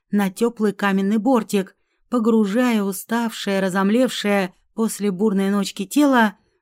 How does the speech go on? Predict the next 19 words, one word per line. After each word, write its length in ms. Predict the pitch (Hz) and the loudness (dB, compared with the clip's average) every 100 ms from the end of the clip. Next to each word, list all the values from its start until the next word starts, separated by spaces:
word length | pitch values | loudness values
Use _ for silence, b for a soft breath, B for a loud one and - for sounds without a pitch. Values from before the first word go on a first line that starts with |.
| - | -4
в 140 | 208 | -2
бурлящую 760 | 185 208 196 202 220 - 196 185 | 0 2 2 0 -2 -4 -4 -2
горячую 580 | 185 185 180 - 202 | 0 0 -2 -2 -2
воду. 580 | 208 214 196 185 180 170 _ _ _ _ _ | 0 0 0 0 -2 -4 _ _ _ _ _
Просто 500 | - 233 220 - 220 | -4 0 0 0 4
нереальный 580 | 220 240 277 269 202 208 | 6 6 6 4 4 2
кайф. 460 | 220 214 190 180 _ _ _ _ _ _ | 2 0 0 -2 _ _ _ _ _ _
«Лери, 540 | 254 320 254 202 185 180 _ _ - | 4 6 6 4 0 -4 _ _ -2
где 240 | 226 220 | 0 2
ты 100 | 226 | 2
потерялась?» 840 | - 240 302 320 240 202 190 - - _ _ _ _ | 0 0 4 6 6 4 2 -2 -14 _ _ _ _
крикнула 460 | 262 269 254 240 226 | -2 0 0 0 4
нетерпеливо. 1120 | 220 214 - 202 202 202 240 285 233 214 190 - _ _ | 2 2 -2 -6 -2 2 4 4 4 2 0 -8 _ _
Так 320 | - 254 247 240 | -4 -2 -2 2
мне 180 | 226 | 2
хотелось 540 | 226 214 202 233 240 226 | 2 -2 -2 0 -2 -2
поскорее 480 | 214 - 196 220 226 | -8 -4 0 2 2
узнать 360 | 220 254 254 | 2 0 2
новости. 760 | 269 220 202 190 - 196 175 | 2 4 2 -2 0 0 0